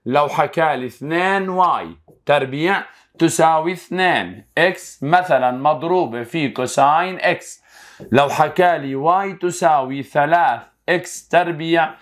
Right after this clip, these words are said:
زائد اثنين إكس. لو حكى لنا واضع السؤال واي تكعيب تساوي ثلاث إكس زائد مثلًا تان الزاوية إكس.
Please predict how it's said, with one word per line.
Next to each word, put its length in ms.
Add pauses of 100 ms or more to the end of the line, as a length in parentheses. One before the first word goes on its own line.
(220)
زائد 640
اثنين 640
إكس. 400 (720)
لو 160
حكى 440
لنا 340 (180)
واضع 440
السؤال 680 (160)
واي 480
تكعيب 640 (300)
تساوي 640
ثلاث 600 (220)
إكس 380
زائد 680 (280)
مثلًا 720
تان 680 (100)
الزاوية 840 (200)
إكس. 400